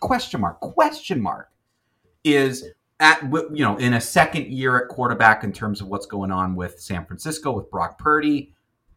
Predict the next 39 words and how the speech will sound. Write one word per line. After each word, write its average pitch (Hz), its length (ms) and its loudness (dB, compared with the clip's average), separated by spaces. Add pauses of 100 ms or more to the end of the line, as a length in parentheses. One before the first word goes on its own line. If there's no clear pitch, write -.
(180)
it's 104 240 -6
that 98 160 6
all 92 140 2
gonna 90 180 -2
work 95 240 -4
out? 151 280 2
But, - 280 -6
but 95 280 0
he 98 100 -10
did 87 160 -6
a - 60 -10
great 92 180 -8
job 90 180 -2
last 123 280 4
year, 143 80 -2
so 101 120 -10
we 101 60 0
have 104 80 -4
no 190 80 0
reason 143 240 0
to 107 60 -4
believe 98 260 -2
not, 87 400 -4 (380)
because 95 260 -4
it 95 100 -2
was 85 120 -10
a 85 40 -12
great 101 280 -2
year 87 180 -6
last 80 320 -8
year. - 140 -14
But - 240 -6
one 143 180 4
through 156 140 -4
four, 117 360 -2
great. - 280 -12 (1200)
Okay. - 340 2 (1200)
Dallas 120 340 4
Cowboys. - 580 -12